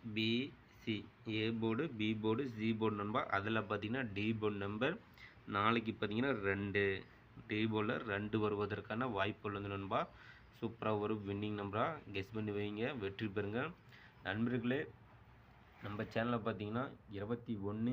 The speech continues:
ஏழு ரெண்டாயிரத்தி இருபத்தி நாலு அக்ஷயா ட்ரா நம்பர் அறுநூத்தி அறுபத்தி ஒண்ணுக்கான கெஸ்ஸிங் தான் கொடுத்துட்ருக்குறோம் நம்ம எம் எஸ் டுடே லாட்டரியில. நண்பர்களே, முயற்சி செய்தால் மட்டுமே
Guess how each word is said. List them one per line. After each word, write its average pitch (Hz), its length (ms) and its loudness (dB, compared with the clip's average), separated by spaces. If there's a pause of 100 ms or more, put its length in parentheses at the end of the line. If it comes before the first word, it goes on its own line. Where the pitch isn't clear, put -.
(140)
ஏழு 110 260 0
ரெண்டாயிரத்தி 101 440 -4
இருபத்தி 104 440 -4
நாலு 107 320 -2
அக்ஷயா 107 640 -6
ட்ரா 107 240 0
நம்பர் 107 300 0
அறுநூத்தி 107 420 0
அறுபத்தி 107 440 -2
ஒண்ணுக்கான 104 480 -4
கெஸ்ஸிங் 104 400 -4
தான் 117 160 -4
கொடுத்துட்ருக்குறோம் 104 720 -2
நம்ம 101 140 -2
எம் 101 120 -4
எஸ் - 160 -8
டுடே 101 180 -4
லாட்டரியில. 101 500 -2 (760)
நண்பர்களே, 123 460 2
முயற்சி 117 360 -2
செய்தால் 107 340 -2
மட்டுமே 117 400 -2